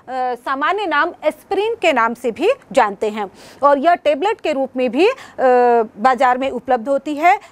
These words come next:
जो कि, अ, पीड़ाहारी या ज्वरनाशी के तौर पर उपयोग में लाई जाती है। साथ ही साथ जो एनहाइड्राइड, अ, का जो बचा हुआ सीएच थ्री सीओओ समूह होता है,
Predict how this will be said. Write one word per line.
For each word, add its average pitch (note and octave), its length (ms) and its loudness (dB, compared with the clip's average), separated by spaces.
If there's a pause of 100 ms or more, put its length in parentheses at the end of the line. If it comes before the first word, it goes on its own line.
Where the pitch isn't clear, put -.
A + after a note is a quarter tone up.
जो F#4 160 -2
कि, F4+ 220 -2
अ, A4+ 60 -4 (180)
पीड़ाहारी E4+ 1080 0 (200)
या B3+ 460 2
ज्वरनाशी E4 760 -2
के B3 140 -8
तौर A3 220 -8
पर E4 180 0
उपयोग A3 460 -6
में D4+ 120 -2 (220)
लाई G#3+ 180 0
जाती G3+ 360 -8
है। G3 140 -8 (460)
साथ F#4+ 160 4
ही A#4 120 2
साथ G4 240 4 (240)
जो D#4 220 4
एनहाइड्राइड, D#4+ 720 0
अ, - 40 -12 (160)
का C4 400 -4
जो D#4 200 -6
बचा B3 320 -4
हुआ E4+ 320 0
सीएच C#4+ 440 -2
थ्री E4+ 200 -2
सीओओ C#4+ 1040 2
समूह C4 380 0
होता C4+ 260 2
है, E4+ 260 2